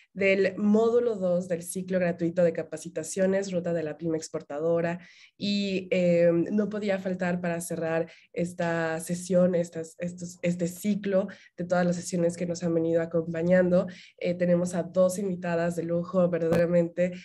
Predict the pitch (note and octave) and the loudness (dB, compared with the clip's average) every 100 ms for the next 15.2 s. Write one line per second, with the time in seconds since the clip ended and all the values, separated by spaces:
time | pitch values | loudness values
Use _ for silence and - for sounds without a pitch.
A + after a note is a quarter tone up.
0 | - - F3+ F3 E3+ E3+ - G#3 F#3 F3+ | -18 -4 2 4 4 2 0 0 2 2
1 | F#3 F3 F3 - F3 F3 F3+ G3 G3 F3+ | 0 0 0 -2 -2 0 0 -2 -4 -6
2 | D#3+ - F3+ F3+ F3+ - - - G#3+ G#3 | -8 -2 0 2 -2 -12 -8 0 2 4
3 | G3 G3 - A3+ - G#3 G#3 G3 G#3 F3 | 2 -2 -2 -6 -2 -2 2 2 2 -4
4 | F3 D#3+ F3 G3 F#3 F#3+ F3+ F3+ F3 F3+ | -6 -6 -6 -6 -6 -2 0 0 0 0
5 | F3 - - F3+ E3 D#3+ E3+ E3 G3 F#3+ | 0 -2 -4 -2 -2 -2 -4 -2 -2 -2
6 | G3+ F3 F#3 F#3 F3+ F#3 F#3 F#3+ F3 F3 | 0 0 0 2 2 2 0 -4 -4 -2
7 | E3+ G#3 - - - F3+ F3 F3 E3+ E3+ | -2 -2 -6 -18 -14 -4 -4 2 2 4
8 | F3+ F3+ E3+ E3 - - - F3 E3+ D#3+ | 2 0 -4 -4 -16 -16 -4 0 2 4
9 | E3 E3 F3 F3 E3+ F3 F#3 F3+ E3+ - | 2 2 -2 -2 -2 -2 -2 -4 -6 -2
10 | F#3 F3 F#3 F#3 F#3 - - F#3+ F3 F3 | 0 0 0 -2 -4 -14 -6 -4 -2 2
11 | G#3+ G#3+ G3+ G3 F#3+ F#3 F#3 F3+ F3+ E3+ | 4 4 2 0 2 2 0 -2 -6 -4
12 | E3 E3 E3 F#3 F#3+ F3+ A#3 - - - | -6 -4 2 4 6 4 2 -2 -18 -10
13 | G#3 G3+ G#3 G3+ B3 G#3+ - A#3+ B3+ B3+ | 0 2 2 2 0 0 -4 0 0 0
14 | G3+ - - F3+ F3+ F#3 G3+ G3+ G3+ F3+ | -4 -6 -6 -4 -2 -4 -6 -6 -6 -2
15 | F#3+ | -2